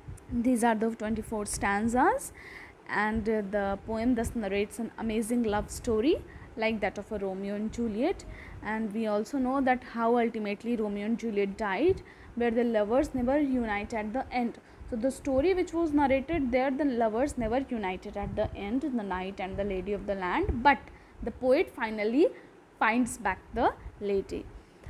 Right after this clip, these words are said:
Although tragic in nature, it establishes the concept of true love. And obviously it has got a fairy tale like aura,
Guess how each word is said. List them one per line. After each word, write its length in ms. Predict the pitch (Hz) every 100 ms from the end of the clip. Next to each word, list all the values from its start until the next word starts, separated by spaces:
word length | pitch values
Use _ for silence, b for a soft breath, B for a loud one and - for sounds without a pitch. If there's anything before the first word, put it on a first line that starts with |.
| B -
Although 340 | 262 269 403 427 -
tragic 420 | 403 214 240 330
in 160 | 392 285
nature, 520 | 226 214 - 262 392 -
it 140 | 240
establishes 760 | 262 - 247 214 233 - 339 294
the 120 | 339
concept 520 | - 214 214 208 -
of 80 | 359 -
true 240 | - 269 233
love. 360 | 190 160 - - - - - - - - - - - 220
And 320 | 226 233 214 - -
obviously 500 | 208 208 208 339 339
it 80 |
has 160 | 254 214
got 200 | 208 196
a 80 | 233
fairy 380 | - 196 190 -
tale 220 | 233 190
like 200 | 190 185 - -
aura, 420 | 196 190 294